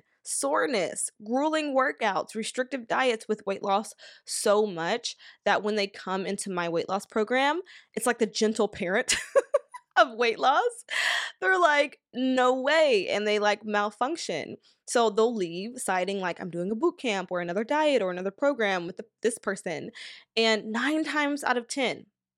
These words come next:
and I'm not lying with that statistic because I have a team and a department whose job is to track returning members, they come back. It's like sometimes they need to be reminded that the way of losing weight, that way of losing weight,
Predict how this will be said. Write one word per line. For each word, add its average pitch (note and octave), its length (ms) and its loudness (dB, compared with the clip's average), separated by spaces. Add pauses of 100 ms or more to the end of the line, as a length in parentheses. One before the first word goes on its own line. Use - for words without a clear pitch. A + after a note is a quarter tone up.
and F3+ 100 -8
I'm F3 180 -8
not G3 240 0
lying F#3+ 300 0
with F#3 100 -8
that F#3 160 -4
statistic F#3 520 -6
because F#3 240 -4
I - 80 -8
have E3 180 -6
a E3+ 60 -8
team F3+ 440 -4
and F3 140 -6
a D#3 40 -10
department E3+ 600 -8
whose F3+ 220 -8
job E3 520 -4
is - 140 -8
to F3+ 120 -8
track - 360 -6
returning E3+ 400 -8
members, F3 440 -4 (500)
they A3+ 80 2
come C#4 200 -2
back. D4 400 -4 (520)
It's A3 120 -4
like A#3 140 0
sometimes B3+ 480 -2
they A#3+ 100 4
need A3+ 200 -2
to A3+ 60 -8
be G3 140 -4
reminded F#3+ 720 0 (400)
that F#3+ 480 2 (320)
the G#3+ 160 2
way G3+ 400 4
of G3 140 -4
losing F#3+ 420 -4
weight, E3+ 440 -2 (200)
that F3+ 380 2
way C4 360 0
of C4+ 180 0
losing D4+ 340 -2
weight, D#4+ 340 -2